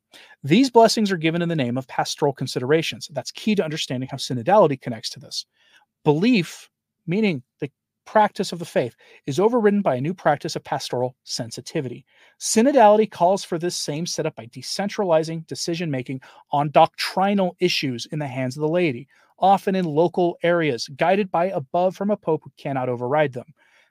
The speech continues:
That's the takeaway from the fall synod, and the coming synod will attempt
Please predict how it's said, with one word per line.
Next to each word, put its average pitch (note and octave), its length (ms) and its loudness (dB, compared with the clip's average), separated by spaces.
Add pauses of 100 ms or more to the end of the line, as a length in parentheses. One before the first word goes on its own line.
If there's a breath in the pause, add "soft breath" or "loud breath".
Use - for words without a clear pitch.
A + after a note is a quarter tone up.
(180)
That's C#3 180 -2
the A3 80 -2
takeaway F3 520 -2
from F3 160 -10
the F3 80 -6
fall C#3+ 260 -2
synod, A#2+ 340 -8 (300 loud breath)
and D#3+ 80 -2
the F3 40 0
coming F3 300 -4
synod C#3+ 380 -6
will D3 100 -4
attempt C#3 340 -8